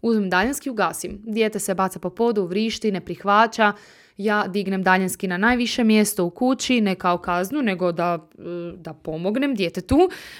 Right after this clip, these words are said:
da bude okej. Znači, ja više ne želim da gleda T V, to je za njegovo dobro, njegovo, moje, naše, nebitno. Maknem daljinski i uz svoje dijete sam dok ima bijes. I to je okej. Što još? Dijete ne prihvaća ne.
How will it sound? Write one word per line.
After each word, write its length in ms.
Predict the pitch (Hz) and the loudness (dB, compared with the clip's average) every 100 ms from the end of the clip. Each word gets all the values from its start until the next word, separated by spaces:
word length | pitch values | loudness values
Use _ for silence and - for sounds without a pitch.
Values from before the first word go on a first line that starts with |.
| - - _ | -20 -20 _
da 180 | - 233 | -8 -4
bude 240 | 247 311 311 | 0 4 4
okej. 440 | 311 311 320 175 | 2 4 4 4
Znači, 300 | 175 175 202 | 0 -6 -4
ja 240 | 190 185 | -2 0
više 260 | 180 190 - | 0 -4 -6
ne 80 | 185 | -8
želim 220 | 180 185 | -6 -6
da 100 | 180 | -6
gleda 180 | 175 175 | -4 -6
T 160 | 170 | -8
V, 200 | 165 240 | -2 0
to 140 | 262 202 | 0 -2
je 60 | |
za 100 | 185 | -4
njegovo 420 | 175 175 165 165 165 | -6 -8 -6 -6 -2
dobro, 380 | 170 180 254 | -2 2 2
njegovo, 500 | 214 180 185 214 214 | 2 -2 0 2 2
moje, 340 | 185 180 220 202 | 2 2 2 2
naše, 380 | 175 185 - 208 | 2 0 2 0
nebitno. 440 | 170 165 226 339 359 _ _ _ _ _ - - - | 0 -4 -2 -2 -2 _ _ _ _ _ -20 -20 -6
Maknem 420 | 220 208 196 180 | 0 0 -2 -8
daljinski 520 | 170 185 247 - 294 285 - - _ - | -4 -2 -4 -2 -4 -4 -20 -20 _ -6
i 120 | 294 | -4
uz 100 | 294 | -4
svoje 400 | - - 208 247 | -6 -2 2 2
dijete 280 | 220 180 180 | 2 0 -2
sam 380 | - 202 226 214 | -2 -2 -2 0
dok 280 | 185 226 | 0 0
ima 300 | 202 202 214 | 0 0 2
bijes. 480 | 208 185 165 - - _ _ | 2 0 -2 -4 -10 _ _
I 120 | 294 | 0
to 80 | 262 | 2
je 100 | 233 | 0
okej. 340 | 240 - 139 - - - _ _ _ _ - | -2 -6 -8 -12 -20 -20 _ _ _ _ -20
Što 220 | - - 277 | -16 -2 -2
još? 460 | 285 208 - - | 0 -2 -6 -14
Dijete 340 | 214 226 226 226 | -4 -2 0 -2
ne 100 | 214 | -4
prihvaća 500 | 214 214 202 - 208 | -4 -2 -4 -4 -8
ne. 220 | 190 - | -8 -10